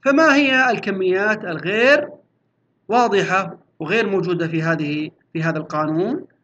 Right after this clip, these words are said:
الذي سأرمز له هنا بالرمز واحد؟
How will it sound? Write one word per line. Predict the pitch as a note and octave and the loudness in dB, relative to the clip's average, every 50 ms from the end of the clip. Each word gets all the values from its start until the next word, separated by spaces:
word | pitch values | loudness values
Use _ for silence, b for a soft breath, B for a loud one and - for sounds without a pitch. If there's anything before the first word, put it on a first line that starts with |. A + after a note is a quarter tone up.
| _ _ _ - | _ _ _ -8
الذي | D3+ D#3 E3+ D#3+ D#3 D#3+ D#3 D#3+ D#3+ - _ _ _ - | -4 -4 -4 -2 -2 -2 -2 -2 -4 -8 _ _ _ -18
سأرمز | - - F3 D#3+ E3 E3 E3 E3 - - - B3+ A#3+ G#3 F#3+ E3 D3 | -10 -4 -2 0 0 0 0 -4 -6 -4 -2 -2 0 0 0 -2 0
له | E3+ F#3 E3+ | 0 0 0
هنا | D#3 D#3 F3 F3+ F3 | 0 -2 -2 -2 -2
بالرمز | D#3 - D3 D3 D3+ D3+ D3 C#3+ C3 C#3+ - - _ | -4 -4 -6 -6 -4 -2 -2 -4 -4 -6 -12 -12 _
واحد؟ | - F#3 - - - - - - | -4 -4 -2 -2 -6 -8 -10 -18